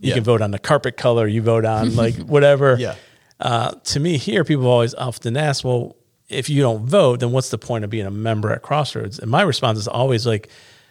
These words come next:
Speaker 1: "Well, it's because you, s-, you're saying you're owning this vision with us."
Speaker 2: Mm-hmm.
Speaker 1: That's all. That's what that means. It means,
Speaker 2: Yeah.
Speaker 1: like, you're, you're saying, "I wanna be a part of that and own that together." And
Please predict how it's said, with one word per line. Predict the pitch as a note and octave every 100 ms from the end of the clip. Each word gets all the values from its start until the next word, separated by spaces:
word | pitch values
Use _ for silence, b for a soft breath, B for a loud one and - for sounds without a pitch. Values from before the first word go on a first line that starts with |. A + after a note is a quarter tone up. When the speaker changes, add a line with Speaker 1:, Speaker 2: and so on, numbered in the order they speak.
| b
Speaker 1:
"Well, | -
it's | D#3
because | D#3 D#3 C3
you, | C3
s-, | A#2+ -
you're | C3+
saying | - B2+ A2+ A2
you're | A#2 -
owning | A#2+ A2+ A2+
this | G#2
vision | G#2 G#2 G2
with | G2+ -
us." | - A#2 - -
Speaker 2:
Mm-hmm. | - - -
Speaker 1:
That's | F3 F3+
all. | -
That's | D3+ -
what | B2
that | A2
means. | G#2 F2+
It | A2+
means, | E3 F3
Speaker 2:
Yeah. | C#3+
Speaker 1:
like, | A#2+ - B B B -
you're, | B2 F3+ E3+
you're | D3+ D3
saying, | F#3+ C3+ A#2+ -
"I | C#3
wanna | F3 F3 D#3
be | C3+
a | A2+
part | - - A#2+ -
of | A2+ G#2+
that | A2 G#2+
and | G#2+ - -
own | B2 A2+
that | G#2+ -
together." | G#2 G#2 F#2+ F#2 F#2 - _ -
And | A#2 A2 G2+